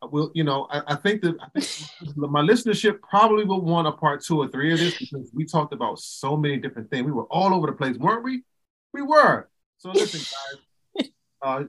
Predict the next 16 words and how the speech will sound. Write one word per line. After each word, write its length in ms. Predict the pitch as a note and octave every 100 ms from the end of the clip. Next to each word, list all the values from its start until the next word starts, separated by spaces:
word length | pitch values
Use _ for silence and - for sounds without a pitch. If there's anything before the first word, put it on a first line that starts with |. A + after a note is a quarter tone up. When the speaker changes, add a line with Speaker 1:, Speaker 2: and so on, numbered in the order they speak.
| _
Speaker 1:
like, 320 | C3+ F3+ G#3+
subscribe, 600 | - F#3 - F#3+ F#3+ F#3
share 360 | D#3+ G#3 F#3 G3
this, 260 | F#3+ F#3+ -
uh, 280 | E3 E3 E3 - - A3+
<laughs> 280 | C4 - _
like, 260 | D3+ A3 A#3
subscribe, 520 | A3 G#3 G#3 F#3 F3+
and 100 | E3+
share. 200 | F#3 F#3 - - -
Look, 160 | F3 E3
give 100 | G3
me 120 | G#3
a 80 | G3
thumbs 360 | - G3+ F#3+ G3+
up. 260 | G#3 G#3